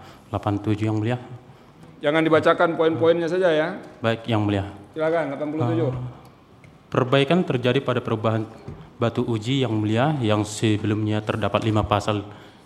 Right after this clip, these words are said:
Speaker 1: batu uji, sekarang jadi tiga, Yang Mulia, di antaranya pasal dua puluh dua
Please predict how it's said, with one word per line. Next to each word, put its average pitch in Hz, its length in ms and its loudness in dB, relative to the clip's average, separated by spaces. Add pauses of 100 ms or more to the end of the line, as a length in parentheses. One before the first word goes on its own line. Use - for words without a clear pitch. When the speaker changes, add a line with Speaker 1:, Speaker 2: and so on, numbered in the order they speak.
(120)
Speaker 1:
batu 110 280 2
uji, 131 440 -2
sekarang 107 720 -4
jadi 101 240 -2
tiga, 110 320 -4
Yang 107 160 0
Mulia, 117 260 2 (140)
di 110 160 -4
antaranya 107 560 0
pasal 110 400 -2
dua 107 80 0
puluh 104 240 -4
dua 110 200 0